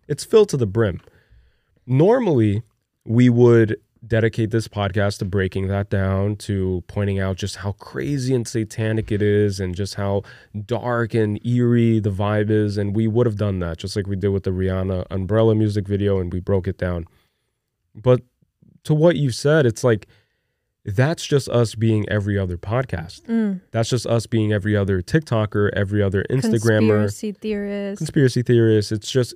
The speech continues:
Speaker 1: to me, that's fear-mongering, y-, you know? Even if you have some people in the comments saying, "Thank you so much for shedding light on this,"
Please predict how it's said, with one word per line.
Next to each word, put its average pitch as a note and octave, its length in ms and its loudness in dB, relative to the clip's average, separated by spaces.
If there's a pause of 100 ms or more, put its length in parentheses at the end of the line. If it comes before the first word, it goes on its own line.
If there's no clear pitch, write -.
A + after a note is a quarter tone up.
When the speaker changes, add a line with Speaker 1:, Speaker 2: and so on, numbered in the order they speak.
(160)
Speaker 1:
to E3 120 2
me, D#3+ 280 2
that's A2+ 220 0
fear-mongering, F#2+ 840 -4 (200)
y-, G2+ 80 -4
you G2+ 240 0
know? G#2+ 260 2 (640)
Even C3+ 360 4
if C3 160 2
you B2+ 100 4
have A#2 300 2
some A#2+ 180 0
people A#2+ 260 0
in A2 60 2
the G#2+ 80 0
comments A#2 420 0
saying, A2 440 0
"Thank C#3+ 260 -2
you C#3 60 -4
so C3+ 180 -2
much B2 340 0
for A2+ 300 0
shedding A2+ 320 -2
light A2+ 280 2
on A#2 180 0
this," A2+ 360 2